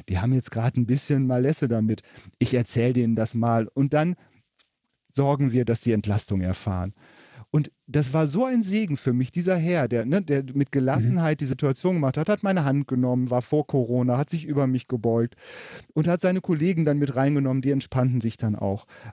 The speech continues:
Speaker 1: Ähm, was ich also sagen möchte ist, jetzt bin ich ein
Speaker 2: Mhm.
Speaker 1: bisschen von abgekommen, aber eigentlich nicht. Es steht und fällt mit der Persönlichkeit. Und wir wollen Persönlichkeit mitbilden.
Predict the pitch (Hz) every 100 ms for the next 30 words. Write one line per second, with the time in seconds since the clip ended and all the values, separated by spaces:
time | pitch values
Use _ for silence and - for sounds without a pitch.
0 | - 143 147 147 - 143 123 151 180 180
1 | 156 139 135 151 175 170 - 143 180 -
2 | - 131 165 247 - - - _ _ _
3 | _ _ - - 156 165 156 151 131 156
4 | 311 330 - 240 226 196 - 208 190 185
5 | 180 190 247 220 - 147 156 180 - -
6 | - 143 - 160 - 214 196 - 180 170
7 | 156 147 143 120 120 107 101 - 95 107
8 | - - - - 135 151 156 151 143 143
9 | - 139 123 131 131 - 120 117 - _
10 | 123 131 - - - 123 120 113 98